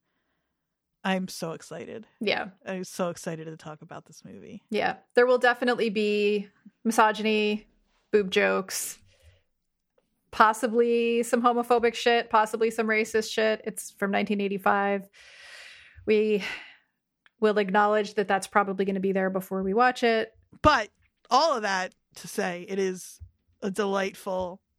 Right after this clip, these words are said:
Speaker 2: Yeah.
Speaker 1: wonderful movie that just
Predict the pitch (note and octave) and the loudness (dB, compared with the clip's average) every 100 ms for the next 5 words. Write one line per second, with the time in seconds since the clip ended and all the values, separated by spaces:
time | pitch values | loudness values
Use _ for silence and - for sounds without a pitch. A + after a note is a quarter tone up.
0 | _ _ _ _ _ - - A3 G#3+ G#3 | _ _ _ _ _ -10 -4 0 0 -2
1 | F3 G3 F#3 F#3 F3+ F#3+ F#3+ G3 G3+ G3+ | -6 -8 -8 -8 -8 -10 -12 -18 -16 -14
2 | G3+ - _ _ _ _ _ _ _ _ | -14 -16 _ _ _ _ _ _ _ _
3 | _ _ _ - A#3 - - - - | _ _ _ 0 0 0 -10 -20 -20